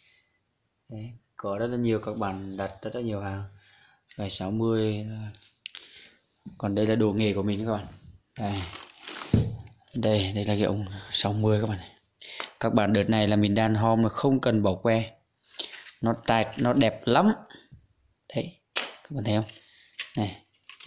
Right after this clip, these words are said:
mình làm cho các bạn thấy xem nhé. Này, các bạn thấy không? Đây nhá, một tay đấy. Nó không cần bỏ que các bạn. Bữa nay, bữa nay thả lươn nó rất là đơn giản.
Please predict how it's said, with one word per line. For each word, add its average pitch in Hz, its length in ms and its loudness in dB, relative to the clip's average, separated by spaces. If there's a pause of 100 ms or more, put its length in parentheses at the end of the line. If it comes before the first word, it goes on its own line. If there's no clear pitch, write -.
(120)
mình 107 380 0
làm 104 180 0
cho 107 60 -2
các 107 100 0
bạn 98 180 0
thấy 101 200 -4
xem 110 240 -2
nhé. 131 80 -6 (2750)
Này, 101 220 -4
các - 240 -12
bạn 101 100 -2
thấy 101 100 -2
không? 104 100 -4 (640)
Đây 110 160 -2
nhá, 113 180 -4
một 107 220 -4
tay 113 240 0
đấy. 127 140 -6 (1800)
Nó 117 80 -6
không 117 180 -2
cần 110 140 0
bỏ 104 100 -2
que 117 300 0
các 117 60 -8
bạn. 117 100 -8 (200)
Bữa 107 140 -2
nay, 107 300 -4 (560)
bữa 113 100 -2
nay 113 120 2
thả 110 140 0
lươn 110 220 6
nó 113 80 4
rất 127 180 2
là 131 80 4
đơn 117 220 4
giản. 107 200 -2